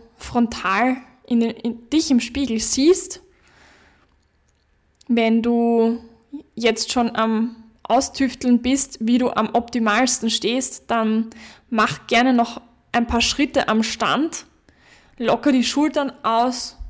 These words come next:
atme durch und stell dich einfach so hin, wie du immer stehst.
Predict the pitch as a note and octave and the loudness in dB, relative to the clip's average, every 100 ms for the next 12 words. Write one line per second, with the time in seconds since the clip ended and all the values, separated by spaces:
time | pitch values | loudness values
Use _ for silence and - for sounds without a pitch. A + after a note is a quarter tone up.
0 | - G#3 A3 A#3+ A#3 A#3 C4 D4 - - | -4 -2 0 2 0 2 2 2 0 -2
1 | A3+ - A3 A#3+ A#3+ - A#3 B3+ B3 A#3 | -2 0 0 0 -2 -4 -2 -4 -6 -4
2 | A#3+ B3+ A#3+ A3 - - A#3+ A3+ - - | 2 4 4 2 -2 4 6 6 2 -2
3 | - A3 - - | -6 -8 -10 -16